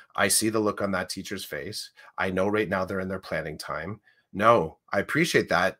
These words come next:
You might see that as an opportunity to intervene and connect. I see it's an opportunity to back off and give them space to get stuff done." It's a little bit of a different, it's a, it definitely is a different way to move through education. And like you,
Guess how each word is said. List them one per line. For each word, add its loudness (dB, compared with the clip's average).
You -4
might 4
see 0
that 4
as 2
an 0
opportunity -4
to -2
intervene 0
and -4
connect. 2
I 6
see 4
it's 0
an -2
opportunity -2
to -6
back 0
off 4
and -8
give -10
them -8
space -8
to -12
get -10
stuff -8
done." -4
It's -10
a -2
little -4
bit 2
of -2
a 0
different, 0
it's -8
a, -6
it -4
definitely 2
is 0
a -4
different -4
way 0
to -2
move -4
through -4
education. -4
And 8
like 8
you, 4